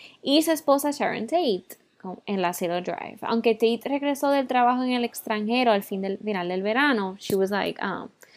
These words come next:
grabando unas películas, una película, Polanski invitó a Folger y a Frykowski a seguir viviendo allí hasta agosto para que su esposa de, embarazada de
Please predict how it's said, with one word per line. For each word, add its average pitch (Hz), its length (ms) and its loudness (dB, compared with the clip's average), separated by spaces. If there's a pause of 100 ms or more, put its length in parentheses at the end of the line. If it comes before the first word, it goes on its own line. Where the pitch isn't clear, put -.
(340)
grabando 196 440 4
unas 214 140 -4
películas, 277 560 6 (320)
una 214 220 0
película, 247 340 6
Polanski 226 460 4
invitó 269 260 0
a 277 80 6
Folger 277 500 4
y - 80 0
a 262 120 -2
Frykowski 285 680 -2
a 226 80 0
seguir 196 300 -2
viviendo 226 340 0
allí 269 440 2
hasta 202 280 -2
agosto 226 440 0
para 196 260 2
que 185 100 -4
su 180 100 -10
esposa 202 520 -2
de, 233 120 -2
embarazada 220 680 0
de 190 140 -4